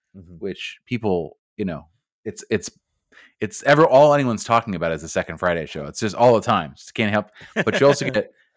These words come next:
Speaker 2: you also get stickers. You get a bunch of stickers that I send to your house, and then you have my return mailing address. <laughs> So
Speaker 1: Put a,
Speaker 2: do
Speaker 1: put a, <clears throat> put 'em up in Audi Field. Help drive people to our, do our show. Put 'em
Speaker 2: Yes,
Speaker 1: everywhere.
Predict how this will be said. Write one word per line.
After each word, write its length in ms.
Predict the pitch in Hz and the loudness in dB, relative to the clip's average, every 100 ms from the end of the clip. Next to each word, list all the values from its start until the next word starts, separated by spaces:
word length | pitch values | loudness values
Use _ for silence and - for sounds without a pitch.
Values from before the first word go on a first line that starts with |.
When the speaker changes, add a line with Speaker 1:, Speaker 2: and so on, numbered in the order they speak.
| - | -4
Speaker 2:
you 100 | 120 | 0
also 200 | 127 127 | 0 0
get 120 | 123 | -2
stickers. 520 | - 135 - 69 62 | 0 0 0 -6 -10
You 60 | 90 | -8
get 100 | 101 | -6
a 40 | |
bunch 220 | 92 113 | -4 -6
of 100 | 117 | -6
stickers 500 | - 101 - 76 73 | -6 -8 -8 -12 -12
that 100 | - | -10
I 80 | 85 | -8
send 220 | 80 90 | -8 -10
to 60 | 90 | -8
your 120 | 87 | -6
house, 280 | 82 76 - | -6 -8 -12
and 180 | 90 87 | -12 -10
then 420 | 87 85 85 78 | -8 -8 -10 -12
you 160 | 95 90 | -12 -8
have 240 | 85 85 | -6 -4
my 220 | 87 85 87 - | -4 -6 -8 -14
return 300 | - - 90 | -12 -6 -4
mailing 260 | 85 82 78 | -4 -6 -8
address. 460 | 73 64 - - _ _ | -12 -14 -16 -20 _ _
<laughs> 80 | 220 208 _ | -6 -6 _
So 260 | - 123 127 | -6 0 2
Speaker 1:
Put 120 | 135 | 0
a, 80 | 143 - - - | -4 -10 -10 0
Speaker 2:
do 220 | 131 156 | 0 0
Speaker 1:
put 420 | _ _ - - | _ _ -20 -20
a, 40 | - - | -20 -20
<clears throat> 60 | - | -10
put 100 | 139 | -8
'em 80 | 139 | -6
up 160 | 139 | -6
in 80 | 127 | -6
Audi 220 | 123 123 | -6 -6
Field. 300 | 117 117 113 | -6 -6 -6
Help 180 | 107 113 | -6 -8
drive 260 | - 98 95 | -6 -6 -6
people 260 | 107 92 92 | -10 -12 -12
to 260 | - 92 | -10 -6
our, 360 | 92 90 87 90 _ | -6 -6 -8 -12 _
do 140 | 104 98 | -12 -10
our 100 | 90 | -8
show. 460 | - 87 87 82 _ _ _ _ _ | -8 -8 -8 -12 _ _ _ _ _
Put 140 | - 180 | -6 -2
'em 20 | |
Speaker 2:
Yes, 100 | 165 | -2
Speaker 1:
everywhere. 220 | 160 117 | -2 -2